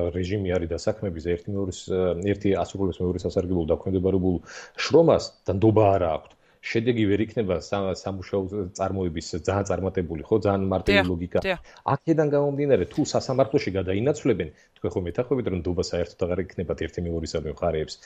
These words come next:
Speaker 1: უფრო დაეძაბებათ ურთიერთობა, უფრო სიღრმისეულ კონფლიქტის შევლენ და წლები გაგრძელდება მათი ეს
Speaker 2: მმ.
Speaker 1: კონფლიქტი და ახლა, როდესაც ეს არის ორივე მხარისადმი გასააზრებელი, რომ ორივე მსხვერპლია ამ covid ცხრამეტის შედეგების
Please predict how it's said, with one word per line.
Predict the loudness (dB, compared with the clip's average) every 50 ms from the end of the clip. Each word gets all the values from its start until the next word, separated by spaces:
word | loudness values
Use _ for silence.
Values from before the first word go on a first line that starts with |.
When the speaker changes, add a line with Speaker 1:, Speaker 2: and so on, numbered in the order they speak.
| -20 -20 -10 -2
Speaker 1:
უფრო | -2 0 4 6 6
დაეძაბებათ | 6 6 6 6 6 6 4 4 4 4 2 2 -2 -4
ურთიერთობა, | -6 -10 -10 -6 -4 -4 -4 -4 -6 -10 -6 -6 -6 -8 -8 -14 -20 -20 -16 -2
უფრო | -2 -2 4 4 2
სიღრმისეულ | 4 4 2 2 2 0 0 0 2 2 2 2
კონფლიქტის | 0 -2 -2 -2 -2 -4 -4 -6 -4
შევლენ | -2 0 0 4 4
და | 4 2
წლები | 4 4 4 4 4 4 6
გაგრძელდება | 4 4 4 4 2 2 2 2 0 -2 -4 -6
მათი | -8 -8 -10 -8 -6 -8
ეს | -8 -8
Speaker 2:
მმ. | -8 -10
Speaker 1:
კონფლიქტი | -10 -8 -6 -8 -8 -8 -8 -6
და | -6 -8 -10 _ _ _ _ _ _ 2
ახლა, | 4 4 4 2 4 4 4 4
როდესაც | 4 2 0 -2 -2 -4 -4 -4
ეს | -4 -6 -2 0
არის | 0 0 0 0 -4 -4
ორივე | -2 0 2 2 2 0
მხარისადმი | -2 -2 -2 -2 -2 -2 0 0 0 0 0 -2 -4 -4 -6 -8 -14 -20 -20 -10
გასააზრებელი, | -6 -6 -6 -4 -2 0 0 0 2 0 0 0 0 -2 0
რომ | -2 -2 2
ორივე | 6 6 8 8 6 4
მსხვერპლია | 2 0 0 2 2 2 2 0 -8 -8 -6 -8
ამ | -8 -8 -6
covid | -6 -4 -4 -4 -8
ცხრამეტის | -8 -10 -8 -8 -8 -8 -12 -14 _ -20 -20 -20 _ _ _
შედეგების | -12 -4 -4 -2 -2 -2 -4 -6 -8 -8 -10 -16